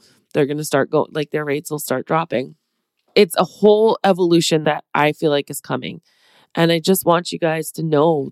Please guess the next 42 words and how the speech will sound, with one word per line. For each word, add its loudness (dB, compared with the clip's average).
like, 2
don't 0
get 0
comfortable -4
in -4
right -2
now. -6
Don't 2
be 4
like, 4
"Oh 2
my -2
God, 0
I 0
have 0
so 2
many 0
clients. 0
Ca-, -4
I 0
don't 0
need 0
to -4
do 0
marketing." -2
<laughs> -4
Please 2
don't 2
tell -4
yourself 0
that, -2
because -4
in -6
three -4
to -8
six -4
months, 0
you're -4
gonna 0
be, -4
need -6
marketing. -6